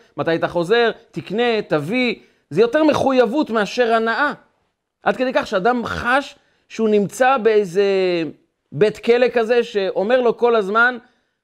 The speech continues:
"רק תעשה, תתרום, תיתן." ואדם שואל את עצמו, "למה אני חי במסגרת הזאת? מה זה נותן לי?" מספרים על אדם אחד שאחרי עשרים וחמש שנות נישואים, אשתו רואה אותו ביום הנישואים העשרים וחמש,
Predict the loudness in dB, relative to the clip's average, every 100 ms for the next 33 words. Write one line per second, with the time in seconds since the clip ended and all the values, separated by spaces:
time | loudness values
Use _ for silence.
0 | -2 0 0 0 -2 -2 0 2 2 -2
1 | -10 -2 0 -2 -4 -6 0 0 0 -6
2 | _ _ _ -12 -8 -8 -8 -8 -8 -10
3 | -12 -10 -10 -14 _ _ _ _ _ _
4 | _ _ -2 0 2 -2 -2 -4 -2 -4
5 | -4 -4 -4 -8 -10 -14 _ _ _ -2
6 | 0 2 0 0 0 -2 -10 _ _ _
7 | _ _ _ _ _ _ _ _ _ -2
8 | 2 2 4 2 2 0 -2 -4 -4 0
9 | 0 0 -6 _ _ _ -14 -2 -2 2
10 | 0 2 0 -2 0 -2 0 -2 0 2
11 | 2 0 -6 _ _ _ _ _ -10 0
12 | 4 4 2 0 2 2 4 0 -2 -2
13 | -2 -2 -4 -2 -2 -2 0 0 -2 -6